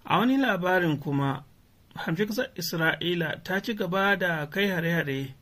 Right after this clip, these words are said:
kan ƙasashen Larabawan da take mamaye da su a makon da ya gabata. Wannan duk tare da abin da ake kira sulhu da ta kulla da wasu daga cikin wa'annan ƙasashe. A ƙasar Lebanon,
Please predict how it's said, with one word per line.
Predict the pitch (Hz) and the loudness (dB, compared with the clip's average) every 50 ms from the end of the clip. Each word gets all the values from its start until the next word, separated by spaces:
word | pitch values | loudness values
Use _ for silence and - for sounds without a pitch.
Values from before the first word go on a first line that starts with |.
| - - - - - - - - | -20 -20 -20 -20 -20 -20 -18 -10
kan | - 208 180 175 170 160 | -4 -2 0 0 0 0
ƙasashen | 165 180 170 175 180 - - - 175 175 180 | 0 -2 -2 -2 -2 -2 -2 -2 -2 0 0
Larabawan | 175 175 180 185 175 170 180 180 180 185 185 190 180 | 2 2 2 2 2 2 2 2 2 2 2 2 2
da | 175 156 143 139 | 2 2 0 0
take | - 175 170 - 170 175 | -4 -6 -6 -6 -6 -4
mamaye | 165 147 147 147 147 160 185 180 | -4 -6 -4 -4 -4 -4 -4 -4
da | 175 | -4
su | 165 - - 185 180 180 | -6 -4 -4 -2 -2 -2
a | - - 147 | -2 -2 0
makon | 160 190 202 202 - 170 160 | 0 0 -2 -2 -2 -4 -4
da | 135 135 | -4 -4
ya | 151 165 | -4 -4
gabata. | 175 156 143 143 139 139 139 143 139 135 - - - - - - - - - | -4 -4 -4 -4 -4 -4 -2 -2 -4 -4 -4 -8 -10 -18 -20 -20 -16 -8 -2
Wannan | 156 147 170 175 175 160 151 | 0 2 2 4 2 2 2
duk | 160 175 165 165 | 0 -2 -4 -2
tare | - - 139 147 160 160 | -2 -2 0 0 -2 -2
da | 160 156 151 143 139 139 - | -2 -2 0 0 0 -2 -2
abin | - - 147 165 165 165 | -2 -2 -2 0 2 2
da | 160 - - | 2 0 -2
ake | 156 165 - 165 147 | -4 -6 -6 -8 -8
kira | - - 180 170 156 147 | -6 -2 0 0 0 0
sulhu | - - 180 175 175 165 160 147 135 - - - - - - - - - | -2 -4 -4 -2 0 0 0 0 -2 -4 -8 -14 -20 -20 -20 -20 -14 -12
da | 233 120 | -10 -6
ta | - 160 | -6 -6
kulla | - - 175 180 190 180 170 165 160 151 - - - | -6 -4 -2 0 0 2 2 0 0 -4 -6 -8 -4
da | 180 143 | -2 0
wasu | 139 160 170 170 202 180 | 2 2 0 0 0 -2
daga | 165 156 147 131 | -2 -2 -4 -4
cikin | 123 - 160 156 - 160 | -6 -8 -8 -6 -4 -2
wa'annan | 165 165 160 160 147 139 139 135 135 139 | 0 0 0 0 -2 -2 -2 -4 -4 -4
ƙasashe. | 143 135 - 156 143 135 - - 147 143 131 127 127 127 - - _ _ - - - - - - - - - - | -6 -6 -4 -4 -4 -4 -6 -6 -6 -6 -6 -6 -8 -10 -14 -18 _ _ -20 -20 -20 -20 -20 -20 -20 -20 -14 -12
A | - - | -10 -6
ƙasar | - 151 151 - 165 160 160 | -6 -6 -4 -2 -2 -2 0
Lebanon, | 170 180 175 165 160 151 135 131 135 127 | 0 0 0 0 -2 -2 -2 -4 -6 -8